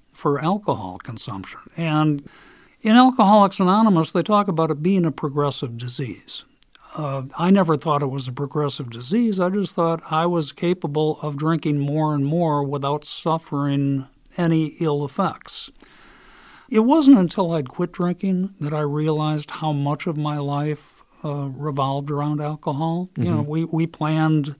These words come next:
Speaker 1: our vacations around alcohol, cruises, uh, going to Napa, going to Italy.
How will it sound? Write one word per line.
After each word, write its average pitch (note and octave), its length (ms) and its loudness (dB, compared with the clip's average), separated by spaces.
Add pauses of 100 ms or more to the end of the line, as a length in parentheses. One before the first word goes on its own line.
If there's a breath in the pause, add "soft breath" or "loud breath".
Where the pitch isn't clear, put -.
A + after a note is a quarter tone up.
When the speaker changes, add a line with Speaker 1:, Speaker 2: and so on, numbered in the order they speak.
(400 soft breath)
Speaker 1:
our E3 120 -2
vacations E3 1120 0 (100)
around F#3 320 0
alcohol, F#3 760 0
cruises, F#3 920 0 (120)
uh, D3+ 260 -4
going D3 320 0
to D#3+ 100 -4
Napa, E3 640 0
going D3 300 -2
to C#3 180 -8
Italy. F#3+ 460 0